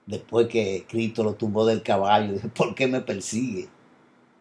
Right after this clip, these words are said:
Entonces, cuando la muerte persigue a Pablo, Pablo lo que hace es que dice que morir en Cristo es ganancia. O sea, si nosotros los seres humanos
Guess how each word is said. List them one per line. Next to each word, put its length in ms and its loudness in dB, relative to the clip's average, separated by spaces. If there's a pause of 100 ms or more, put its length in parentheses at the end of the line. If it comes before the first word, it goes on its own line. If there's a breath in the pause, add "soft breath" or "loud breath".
(460)
Entonces, 300 2
cuando 240 4
la 120 10
muerte 500 10
persigue 460 4
a 100 4
Pablo, 460 4 (640)
Pablo 340 6
lo 60 -4
que 160 4
hace 340 4
es 100 -6
que 160 -2
dice 460 -2 (1080)
que 380 2 (840)
morir 440 8
en 140 6
Cristo 400 2
es 60 4
ganancia. 580 2 (2500)
O 40 -20
sea, 420 4
si 200 0
nosotros 640 6
los 120 0
seres 300 2
humanos 460 0